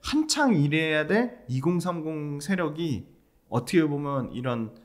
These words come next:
생산이나 제조 인력으로 많이 가려고 하지 않는 거죠. 그래서 로봇이 엄청나게 많은 분야에 쓰일 수밖에 없는 상황이었고,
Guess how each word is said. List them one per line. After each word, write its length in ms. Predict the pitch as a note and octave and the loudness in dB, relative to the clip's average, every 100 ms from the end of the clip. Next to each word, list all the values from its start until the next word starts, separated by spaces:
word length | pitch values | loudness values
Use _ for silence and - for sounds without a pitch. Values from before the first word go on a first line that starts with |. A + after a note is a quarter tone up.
| _ - | _ -6
생산이나 680 | G3 A#3 A#3 A3 F#3+ E3 | 0 4 6 4 4 0
제조 420 | - A2+ C3+ D3 | 0 -2 0 2
인력으로 800 | C#3 C3 C3 C3 C3 E3 A3 - - _ - | 4 2 0 -2 -2 0 0 -4 -20 _ 0
많이 240 | A#2 C3 | 4 4
가려고 440 | C3 A#2 C#3+ D3+ D#3 | 2 0 0 0 -4
하지 180 | E3 | -6
않는 340 | A2 G2 C#3 D#3+ | -4 0 2 2
거죠. 400 | A#2 - G2+ - - - - | -2 -4 -10 -14 -20 -20 -6
그래서 480 | E3 F3+ G3 - - - _ _ _ | -2 0 0 -2 -8 -20 _ _ _
로봇이 800 | C#3+ F#3 B3 B3 C4 A#3+ C3+ A2 - - _ _ _ - | 4 4 4 2 2 2 0 -2 -12 -20 _ _ _ 4
엄청나게 580 | G3 A#3 C#4+ C#4 B3+ G#3+ | 6 6 4 4 4 4
많은 540 | A#2+ F#3 G#3 G3+ F#3 | 6 4 2 -2 -4
분야에 400 | - D#3 F#3 F#3 | -4 0 2 2
쓰일 260 | F#3 C4+ C4 | 2 2 2
수밖에 380 | C4 A3+ A3 - | 0 -2 0 2
없는 340 | C3 E3 E3+ | 4 4 4
상황이었고, 1080 | E3+ A3+ A#3 G3+ B2+ A2+ - D3+ A2+ - | 0 0 2 2 0 -2 -4 -4 -4 -8